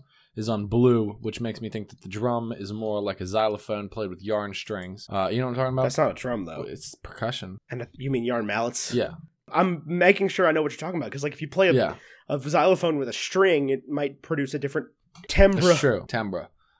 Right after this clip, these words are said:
Speaker 1: Uh, the piano is on a purple background, so that's making, I actually have no idea what that makes me think. What does that mean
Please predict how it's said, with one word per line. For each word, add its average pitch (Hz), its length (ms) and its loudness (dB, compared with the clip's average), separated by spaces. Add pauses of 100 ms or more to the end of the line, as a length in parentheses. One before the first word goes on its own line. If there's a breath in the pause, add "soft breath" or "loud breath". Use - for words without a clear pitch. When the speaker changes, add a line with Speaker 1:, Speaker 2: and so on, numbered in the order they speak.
Speaker 1:
Uh, 117 220 6
the 110 40 4
piano 175 480 6
is 139 120 6
on 131 80 4
a 101 100 -4
purple 151 420 0
background, 170 600 2
so - 160 -8
that's - 180 0
making, 135 540 -4
I 123 120 4
actually 120 180 2
have 110 100 0
no 107 140 0
idea 95 180 0
what 87 120 -4
that 82 100 -6
makes 78 200 -14
me 110 80 -12
think. 82 200 -12
What 110 60 -2
does 110 100 -2
that 104 120 0
mean 95 240 -4